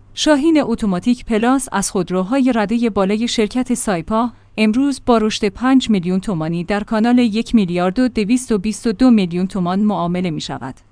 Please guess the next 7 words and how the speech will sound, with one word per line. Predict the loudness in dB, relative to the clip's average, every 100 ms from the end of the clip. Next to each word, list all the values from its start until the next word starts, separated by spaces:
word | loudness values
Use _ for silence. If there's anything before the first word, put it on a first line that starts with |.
| -20 -20 -2
قیمت | 4 6 6 2
خودروهای | -2 -2 -2 -2 0 2
منتاجی. | 4 2 -2 -8 -10 -14 -6
زیکسی | 2 4 6 4
و | 4
سافیست | 0 -2 0 -2 -4 -6
اتوماتیک | -6 -2 0 0 2 2